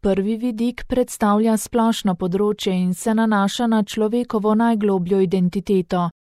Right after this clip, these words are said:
Drugi vidik predstavlja neurokognitivne znanosti oziroma nevroznanosti, ki se ponovno vračajo na področja osebne etike, človeške narave, volje,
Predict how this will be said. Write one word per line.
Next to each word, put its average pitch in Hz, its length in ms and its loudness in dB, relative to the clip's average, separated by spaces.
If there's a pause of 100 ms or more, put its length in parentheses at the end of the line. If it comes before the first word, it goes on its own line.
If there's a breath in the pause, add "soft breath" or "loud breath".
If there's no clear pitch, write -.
(160)
Drugi 196 440 2
vidik 226 460 -2
predstavlja 233 720 2
neurokognitivne 226 1300 2
znanosti 214 680 0
oziroma 185 580 0
nevroznanosti, 220 1200 2
ki 214 140 -4
se 226 200 0
ponovno 233 520 0
vračajo 196 540 2
na 185 120 2
področja 190 600 0
osebne 185 540 -2 (120)
etike, 214 480 0
človeške 180 680 -2
narave, 208 720 0
volje, 214 560 4